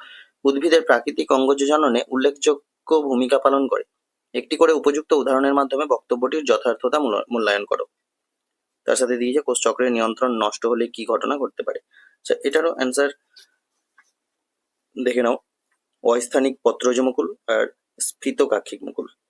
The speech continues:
এখানে আলু গাছের কাক্ষিক মুকুল স্ফীত হয়ে কন্দ গঠন করে, স্ফীত কন্দ, আলুর স্ফীত কন্দ আমরা জানি, যা থেকে নতুন গাছ জন্মায়। আর অস্থানিক পত্রজ মুকুল,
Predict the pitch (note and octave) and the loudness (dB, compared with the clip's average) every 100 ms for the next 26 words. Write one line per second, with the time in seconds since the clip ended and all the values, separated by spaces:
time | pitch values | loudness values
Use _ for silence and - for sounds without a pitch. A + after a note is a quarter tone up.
0 | _ - A#2+ A#2 A#2 A#2+ B2 A#2+ C3 A#2 | _ -6 -4 -2 0 0 2 2 0 0
1 | G#2+ B2 A#2+ A#2 A2+ A2 - B2+ A#2 B2 | 0 0 -2 0 -2 -2 -4 -2 2 2
2 | A#2+ A#2 A#2 A#2 A2+ A#2+ A#2+ C3 - A#2+ | 2 0 2 2 0 0 0 0 -4 -2
3 | A#2+ A#2 A#2 A#2+ - - A2+ A2+ A2 - | 0 2 0 -2 -4 -2 -2 -2 -6 -4
4 | A#2 A2+ A2+ A2+ A2 A2 A#2+ - - - | -2 0 0 0 0 0 -2 -10 -20 -20
5 | - _ _ A#2+ A#2+ B2 A2+ B2 A#2+ A#2 | -20 _ _ 0 2 2 2 2 2 2
6 | A#2 A#2+ C3+ G3+ _ _ _ - G2 A2 | 2 0 0 -4 _ _ _ -2 2 2
7 | A#2+ C#3 C3 A#2+ A2 - A#2+ A#2+ B2 A#2+ | 2 0 -2 -2 -2 2 0 2 -2 0
8 | D#3 | -2